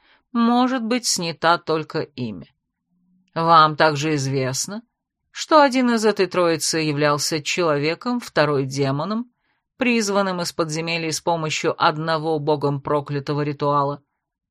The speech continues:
а последний — Айри. Все правильно. Однако этим Айри, к вашему несчастью, был не я.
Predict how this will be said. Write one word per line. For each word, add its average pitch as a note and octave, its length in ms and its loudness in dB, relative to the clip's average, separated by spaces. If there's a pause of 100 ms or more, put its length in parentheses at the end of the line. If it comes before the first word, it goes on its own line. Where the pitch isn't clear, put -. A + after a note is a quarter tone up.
(180)
а D3 180 -2
последний — G3+ 880 0
Айри. D3 540 0 (800)
Все - 280 0
правильно. C#3+ 600 0 (760)
Однако A3+ 540 4
этим A#3 460 2
Айри, B3 420 4
к - 100 -12
вашему F3+ 480 2
несчастью, F#3 760 -2
был E3+ 300 -4
не E3+ 280 -6
я. C3+ 320 -6